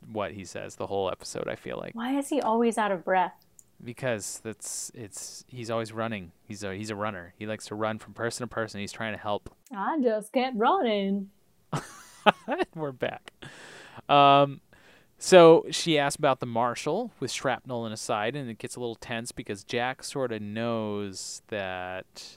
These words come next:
Speaker 1: they have a
Speaker 2: She's
Speaker 1: connection.
Speaker 2: Yeah, he knows
Speaker 1: Yeah.
Speaker 2: that she's the, the
Speaker 1: That she's
Speaker 2: convict.
Speaker 1: the one in the mugshot, at least. Yeah.
Speaker 2: Mm-hmm.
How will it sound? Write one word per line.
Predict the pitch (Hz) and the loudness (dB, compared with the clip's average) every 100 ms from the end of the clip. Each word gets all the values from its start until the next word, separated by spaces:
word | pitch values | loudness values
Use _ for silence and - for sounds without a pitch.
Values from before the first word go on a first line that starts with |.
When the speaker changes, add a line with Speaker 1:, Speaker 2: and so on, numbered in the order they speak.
| - | -8
Speaker 1:
they | 117 | -4
have | 202 185 | 0 -2
a | |
Speaker 2:
She's | 175 | -2
Speaker 1:
connection. | 208 190 - - - - _ _ _ _ _ _ - | -6 -10 -12 -14 -16 -20 _ _ _ _ _ _ -8
Speaker 2:
Yeah, | 190 - 202 _ _ | -8 -8 -16 _ _
he | 208 196 | -8 -6
knows | 185 180 | -6 -6
Speaker 1:
Yeah. | 127 95 | -4 -4
Speaker 2:
that | - | -6
she's | - 202 - - | -10 -8 -10 -10
the, | 220 - 196 _ _ _ _ _ _ _ _ - | -12 -12 -18 _ _ _ _ _ _ _ _ -18
the | - | -8
Speaker 1:
That | 113 104 | -6 -4
she's | 95 | -4
Speaker 2:
convict. | 104 92 - - _ _ _ | -6 -8 -12 -16 _ _ _
Speaker 1:
the | 113 | -2
one | 101 90 | -2 -4
in | |
the | 92 | -6
mugshot, | 104 - - - | -8 -8 -10 -10
at | - - | -12 -14
least. | - - - | -14 -14 -10
Yeah. | - 180 | -8 -8
Speaker 2:
Mm-hmm. | 170 170 | -10 -14